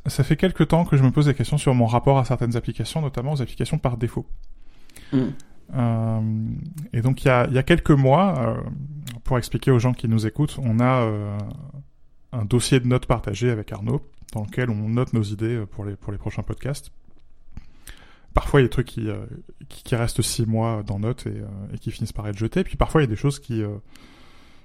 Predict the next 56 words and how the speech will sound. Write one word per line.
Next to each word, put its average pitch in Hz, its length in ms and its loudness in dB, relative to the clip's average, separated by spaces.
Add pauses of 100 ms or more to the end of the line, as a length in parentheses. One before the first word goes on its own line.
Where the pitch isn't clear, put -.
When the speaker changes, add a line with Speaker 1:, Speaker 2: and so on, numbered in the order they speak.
(120)
Speaker 1:
qui 123 80 0
sont 117 180 0
notés, 123 380 6
euh, 117 100 4
la 110 120 2
veille 131 180 6
d'un 123 100 2
enregistrement 113 640 0
et - 20 -4
qui 113 140 -8
finissent 139 180 0
par 117 140 2
devenir 120 200 2
le 117 60 2
sujet 113 200 -4
principal. - 360 -8 (400)
Speaker 2:
Mm, 151 60 4
mm, - 20 4 (300)
mm. - 40 -4
Speaker 1:
Et - 40 2
ça, 175 80 6
c'est, 165 320 6
euh, 117 180 2
plutôt 147 280 2
quelque 117 220 2
chose 139 220 2
qui - 140 -2
a - 20 2
été 110 180 0
écrit 117 260 -2
il 113 80 -6
y 117 40 -2
a, 107 140 -2 (120)
il 101 80 -6
y 110 40 -2
a 107 40 -2
des 104 120 -2
mois, 117 180 2
des 110 80 0
mois, 104 160 0
des 104 100 -4
mois. 160 240 2
Et 143 40 -2
donc, 156 160 8
je 151 80 4
disais, 117 300 -4 (960)
Speaker 2:
<laughs> - 600 -2
Speaker 1:
progressivement, 226 640 6
virgule, 165 400 4 (120)
<laughs> 165 420 10
je 139 180 8
reviens 170 380 8
aux 143 140 6
apps 175 160 8
de 135 100 6
base. 113 360 2